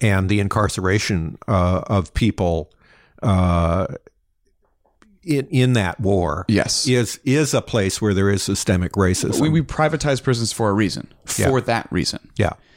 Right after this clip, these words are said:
Speaker 2: For we, well, we need to make more money 'cause we're locking up this many black people. Like, let's figure out a way to, to do
Speaker 1: Well,
Speaker 2: it. And
Speaker 1: you know,
Speaker 2: they fucking
Speaker 1: and,
Speaker 2: did.
Speaker 1: and the,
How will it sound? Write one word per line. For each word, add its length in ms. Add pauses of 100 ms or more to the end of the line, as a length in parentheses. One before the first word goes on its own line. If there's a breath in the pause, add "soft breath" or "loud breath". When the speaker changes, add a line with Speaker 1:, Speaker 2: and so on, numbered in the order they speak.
(260 soft breath)
Speaker 2:
For 360
we, 220
well, 180
we 80
need 120
to 60
make 180
more 140
money 200
'cause 160
we're 100
locking 320
up 100
this 160
many 160
black 240
people. 240
Like, 200
let's 240
figure 220
out 100
a 40
way 160
to, 160 (200)
to 120
do 120
Speaker 1:
Well, 220
Speaker 2:
it. 120
And 80
Speaker 1:
you 40 (100)
know, 40
Speaker 2:
they 60
fucking 180
Speaker 1:
and, 80
Speaker 2:
did. 120
Speaker 1:
and 200
the, 120